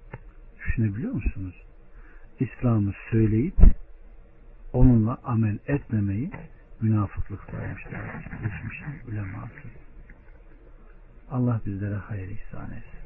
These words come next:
On. Kalplerinde hastalık vardır. Allah da hastalıklarını artırdı. Yalan söylemekte olduklarından dolayı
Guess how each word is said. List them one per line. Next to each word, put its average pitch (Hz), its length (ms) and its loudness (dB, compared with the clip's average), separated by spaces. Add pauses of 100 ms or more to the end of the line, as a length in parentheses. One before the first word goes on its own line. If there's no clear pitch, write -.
(1080)
On. 147 220 8 (1300)
Kalplerinde 160 600 8
hastalık 113 600 0
vardır. 90 460 -10 (2000)
Allah 143 480 8
da 117 120 4
hastalıklarını 113 920 2
artırdı. 87 480 -10 (1200)
Yalan 165 440 10
söylemekte 127 580 8
olduklarından 117 880 6
dolayı 160 380 6